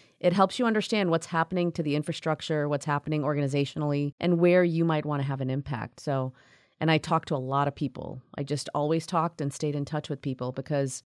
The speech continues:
it was always the way I, somebody told me, like,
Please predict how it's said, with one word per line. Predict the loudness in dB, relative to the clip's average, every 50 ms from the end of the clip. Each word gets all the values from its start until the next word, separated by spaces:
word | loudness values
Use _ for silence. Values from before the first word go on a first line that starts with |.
| _ _
it | 0 2
was | 4 6 6
always | 6 6 6 6 4 4
the | 2
way | 2 4 2
I, | 2 2 0 -2
somebody | -2 -2 0 2 2 2 0
told | 2 2 2 2 2 2
me, | 0 -2 -2 -4 -4 -4
like, | -4 -6 -6 -6